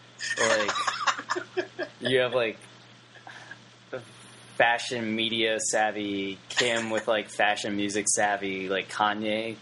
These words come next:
Speaker 1: creating, like, ah.
Speaker 2: My God.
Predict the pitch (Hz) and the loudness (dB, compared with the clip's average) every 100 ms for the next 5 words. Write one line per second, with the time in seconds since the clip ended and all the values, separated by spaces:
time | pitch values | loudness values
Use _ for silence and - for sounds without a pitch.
0 | - 113 104 101 104 101 98 95 92 - | -6 -2 0 0 0 -2 -2 -2 -4 -6
1 | - - - - - - - 107 120 123 | -16 -20 -20 -20 -20 -20 -10 0 2 2
2 | 107 - - - - - - - - - | -2 -8 -14 -20 -20 -20 -20 -20 -20 -20
3 | - - - - - 85 82 - | -20 -18 -14 -8 -2 0 0 -2